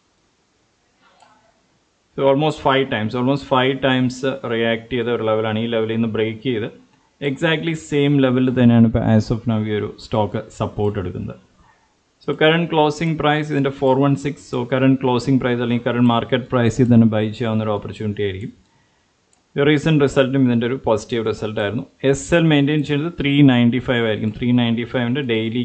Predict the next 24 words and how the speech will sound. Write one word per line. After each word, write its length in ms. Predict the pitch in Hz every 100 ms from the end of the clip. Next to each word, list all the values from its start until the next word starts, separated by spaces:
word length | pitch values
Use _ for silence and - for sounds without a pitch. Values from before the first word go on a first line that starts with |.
| 123
candle 300 | 117 113 113
closing 360 | 113 107 117 104
ബേസിസിൽ. 420 | 110 107 107 - 98 _ _ _ _ _ _ _ _ _ _ _ _ _ _ -
So 40 | 123
ഇതേപോലെ 360 | 113 120 127 131
ഒരു 60 | 127 123
daily 240 | 120 127 127
candle 240 | 120 123 -
three 100 | 120 120
ninety 280 | 117 117 120 120
five 180 | 127 117
break 220 | 110 107 -
ചെയ്ത് 180 | 120 107 - - _ _ _
close 260 | 120 117 117
ചെയ്യുകയാണെങ്കിൽ 360 | 139 120 117 117
മാത്രമായിരിക്കും 440 | 110 113 110 104 104
നമ്മുടെ 200 | 104 - 127
S 140 | 101 -
L 80 | 107
trigger 200 | 104 107 107
ആവുകയുള്ളൂ. 320 | 101 101 147 147
So 60 | 113
daily 240 | 107 107 117
candle 280 | 110 104 123